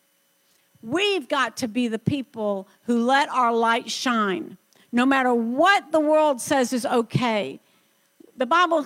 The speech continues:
says, "Woe to those who call evil good and good evil,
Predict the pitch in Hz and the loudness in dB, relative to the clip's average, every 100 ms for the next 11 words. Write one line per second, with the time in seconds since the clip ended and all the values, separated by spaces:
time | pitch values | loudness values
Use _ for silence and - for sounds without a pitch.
0 | - - - 269 226 214 233 320 392 427 | -6 -10 -2 0 0 -4 2 4 6 4
1 | 415 392 339 349 370 311 330 - 320 311 | 4 0 4 4 4 2 -2 0 2 2
2 | 320 311 285 285 254 285 269 269 247 277 | 2 0 2 0 2 2 2 0 2 2
3 | 269 - 285 285 262 214 | 0 0 0 0 0 -2